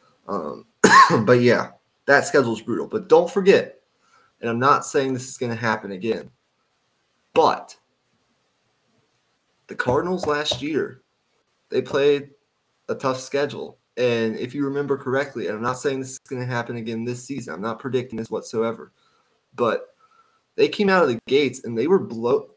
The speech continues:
not only did they beat good teams, but they were blowing them out of the water. I mean, thirty-eight to thirteen at Tennessee in a road game week one. Um,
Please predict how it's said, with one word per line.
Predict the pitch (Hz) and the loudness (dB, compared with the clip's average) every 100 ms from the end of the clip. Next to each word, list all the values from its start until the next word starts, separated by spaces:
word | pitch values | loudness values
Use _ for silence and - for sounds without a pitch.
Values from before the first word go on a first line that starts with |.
| _ | _
not | 107 117 202 | -4 2 4
only | 214 208 | 4 4
did | 180 | 2
they | 151 123 | 2 -2
beat | 131 - 175 165 | -2 -8 -10 -6
good | 127 107 - | -4 -4 -4
teams, | 113 101 - | -10 -10 -12
but | 101 | -10
they | 120 | 0
were | 175 - | 0 0
blowing | 123 107 117 127 143 | -6 -2 0 2 0
them | 139 127 | -4 -4
out | 101 117 | -2 0
of | 120 | -2
the | 85 | -6
water. | 76 76 80 101 104 65 - _ - | -12 -14 -12 -8 -8 -10 -16 _ -18
I | |
mean, | 190 90 120 - | -16 -14 -16 -2
thirty-eight | 139 151 151 147 143 143 - | 2 2 2 0 0 -2 -6
to | 131 | -8
thirteen | - 135 131 - 131 127 123 123 - - | 0 0 0 -6 -6 -4 -6 -8 -6 0
at | 120 - | 0 0
Tennessee | - 127 123 - 113 113 113 - | -8 -8 -8 -8 -6 -6 -6 -10
in | 101 | -12
a | 101 | -8
road | 101 113 110 | -4 -4 -2
game | 113 110 104 | -6 -8 -10
week | 107 - | -14 -10
one. | 104 113 113 113 - _ _ _ _ _ _ | -6 -4 -4 -8 -12 _ _ _ _ _ _
Um, | 98 85 78 76 | -12 -12 -14 -18